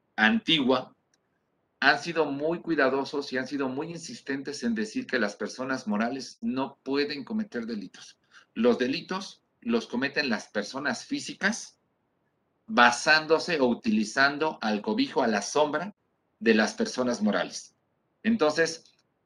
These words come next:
es por eso que las personas morales son aquellas que reciben una sanción, mientras que las personas físicas, una sanción que hoy día, y esto sí lo tenemos que decir así bien,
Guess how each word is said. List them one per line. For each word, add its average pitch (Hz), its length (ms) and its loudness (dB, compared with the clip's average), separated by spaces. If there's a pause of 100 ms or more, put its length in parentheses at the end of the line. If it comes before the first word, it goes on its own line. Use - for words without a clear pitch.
es 196 160 4
por 190 180 6
eso 170 380 2 (1040)
que 123 100 4
las 120 220 6
personas 156 520 0
morales 151 640 2 (1160)
son 139 300 -6
aquellas 123 580 2 (840)
que 240 120 4
reciben 170 500 4
una 165 220 2
sanción, 143 760 2 (640)
mientras 123 540 2
que 120 100 0
las 113 220 0
personas 151 480 0
físicas, 143 340 -2
una 180 140 2
sanción 151 480 -2
que 131 80 0
hoy 139 160 4
día, 127 380 -2 (480)
y 117 140 0
esto 123 220 0
sí 135 140 -2
lo 127 180 4
tenemos 110 320 2
que 110 120 -2
decir 110 280 -2
así 107 260 0
bien, 104 320 0